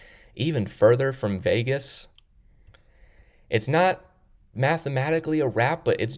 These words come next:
just as close as you can get. And at that point, it'd be, it'd be difficult to not break the, the point streak record. We're at fifteen right now. A win or an overtime loss tonight would make it sixteen. And then you have two games against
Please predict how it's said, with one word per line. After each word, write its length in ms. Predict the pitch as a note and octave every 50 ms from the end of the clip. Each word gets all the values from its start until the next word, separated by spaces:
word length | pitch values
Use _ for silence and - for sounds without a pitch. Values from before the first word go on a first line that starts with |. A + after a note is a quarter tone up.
| - _
just 480 | - - - - C#3 D#3+ D#3+ D#3+ -
as 140 | D3 C#3+ C3
close 400 | - - - B2+ C3+ D#3 D#3 -
as 160 | C3+ C3 A#2
you 120 | A2+ B2 B2+
can 220 | B2+ C3 A#2+ G#2+
get. 260 | G2 A2 A2+ F#2 D#2+ -
And 160 | G2 G2+ G#2
at 120 | G#2+ G2+
that 240 | - B2 D#3 D#3+ -
point, 300 | - - C3+ C3 A2 F#2+
it'd 240 | - A#2 A#2 C3 B2+
be, 380 | B2 A#2+ A#2 A2+ A2 G2 G#2 A#2+ - - _ - _ _ _ - -
it'd 180 | - D#3+ E3+
be 120 | D#3+ F3 D#3
difficult 540 | C3 C3 C3+ B2 - A#2+ - - A2 - -
to 100 | - A2
not 420 | G#2+ G#2+ G#2 G2+ G2+ G2+ - G2+
break 460 | G2 G2+ G2+ G2 F#2 F2+ - - - -
the, 360 | G#2 F#2+ F#2 F#2 F#2 F#2 F#2 G2 A2 - _ _ _ _
the 80 | -
point 320 | - - - G#2 F#2+ E2 -
streak 300 | - - F2+ E2 - -
record. 260 | F2+ D#2 - F2 F#2+
We're 100 | A2 A#2
at 80 | -
fifteen 720 | - - - - - - C#3 C#3+ - - - B2+ A#2+ A2+
right 240 | A2 G#2 G2+ G#2+ -
now. 340 | G2+ F#2+ F#2 F#2 F2+ F#2 - - _ _ _ _ _ _ _ _ _ _ _ _ _ - - - - - - - _ _ _
A 100 | - G2
win 300 | F#2+ F#2+ A2+ B2+ C3+ C#3
or 100 | C3+ B2+
an 60 | A#2+ A#2
overtime 480 | A2+ A#2 A#2 A2+ A2+ - G#2+ G#2+ G#2+
loss 260 | G#2 G#2+ G#2 G2+ -
tonight 380 | - - A2 G#2 G2 G2 F#2+ -
would 100 | G#2 G2
make 180 | G#2 F#2+ F#2+ -
it 120 | - -
sixteen. 720 | - - - A2 A2 - - - G#2+ G2 F#2 F#2 F#2 - - - - - - - - -
And 160 | - G#2+ G2+ G#2
then 120 | B2+ D3
you 100 | D3 C3
have 280 | B2 A#2+ A2+ - - -
two 240 | - - E3+ F#3+
games 320 | F3 D3+ D3 C3+ B2+ B2+ A2+
against 540 | G#2 G#2+ G#2 G#2+ G2+ G2 G2 - - -